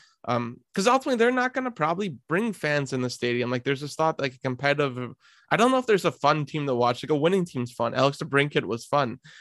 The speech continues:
Um, Domi and Athanasiou are, are risks that they may be good, and then risks that maybe that they're too good, right? Like, if they,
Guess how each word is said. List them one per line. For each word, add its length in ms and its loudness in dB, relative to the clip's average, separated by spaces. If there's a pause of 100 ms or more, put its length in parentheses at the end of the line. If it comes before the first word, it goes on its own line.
(140)
Um, 360 -2
Domi 300 6
and 80 6
Athanasiou 720 2
are, 260 2
are 140 0
risks 800 0
that 160 0
they 100 0
may 220 2
be 160 -2
good, 300 2
and 120 0
then 280 -2
risks 260 2
that 80 -4
maybe 260 2
that 160 2
they're 240 -2
too 200 -2
good, 200 2
right? 260 -4
Like, 180 -2
if 80 -6
they, 200 0